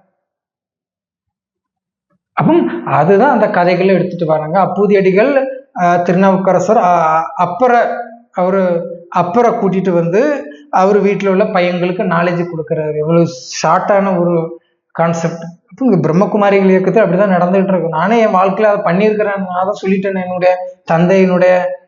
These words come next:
அஹ், ல-, லைஃப் டைம் முடியும் போது ஒருத்தங்களை கூட்டிட்டு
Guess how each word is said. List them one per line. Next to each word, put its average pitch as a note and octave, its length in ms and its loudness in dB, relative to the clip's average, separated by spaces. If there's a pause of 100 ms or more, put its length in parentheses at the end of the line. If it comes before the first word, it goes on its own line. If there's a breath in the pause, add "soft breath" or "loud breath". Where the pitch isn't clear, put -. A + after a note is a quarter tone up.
(220)
அஹ், F3 180 2
ல-, F3+ 220 2 (200)
லைஃப் F#3+ 300 0
டைம் G3+ 220 0
முடியும் F#3+ 320 0
போது G3+ 180 2
ஒருத்தங்களை G3+ 380 0
கூட்டிட்டு G#3 400 -2